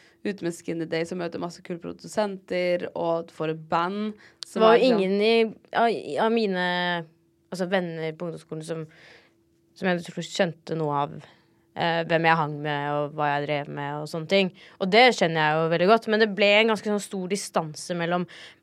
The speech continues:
Speaker 2: meg på jobb og meg privat, for jeg synes rett og slett at det var kleint, da.
Speaker 1: Ja.
Speaker 2: Enkelte ting,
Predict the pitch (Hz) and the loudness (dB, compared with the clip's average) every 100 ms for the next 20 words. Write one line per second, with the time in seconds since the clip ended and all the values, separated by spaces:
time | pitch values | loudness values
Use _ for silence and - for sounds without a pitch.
0 | 180 165 156 180 170 156 156 165 165 156 | 0 0 0 -2 0 -2 -4 -6 -4 -6
1 | 151 151 - 185 202 202 190 175 170 160 | -6 -8 0 2 4 2 0 -6 -8 -8
2 | 165 165 170 165 160 - - 160 180 214 | -8 -8 -8 -8 -8 -12 -10 -6 -6 -2
3 | - 208 190 196 - - 180 165 170 175 | 4 4 2 -6 -12 -10 -8 -8 -8 -8
4 | 170 | -10